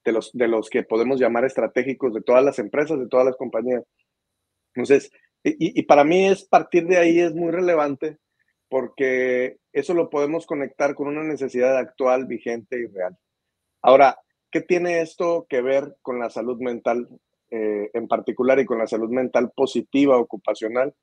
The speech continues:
Eh, puede parecer un pleonasmo, es decir, una repetición innecesaria, porque la salud mental ya puede ser entendida como el funcionamiento óptimo de social, físico, psicológico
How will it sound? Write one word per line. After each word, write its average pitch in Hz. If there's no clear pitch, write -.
Eh, 131
puede 175
parecer 156
un 160
pleonasmo, 135
es 117
decir, 123
una 127
repetición 113
innecesaria, 120
porque -
la 127
salud 139
mental 151
ya 139
puede 160
ser 147
entendida 131
como 117
el 107
funcionamiento 123
óptimo 120
de 104
social, 135
físico, 131
psicológico 127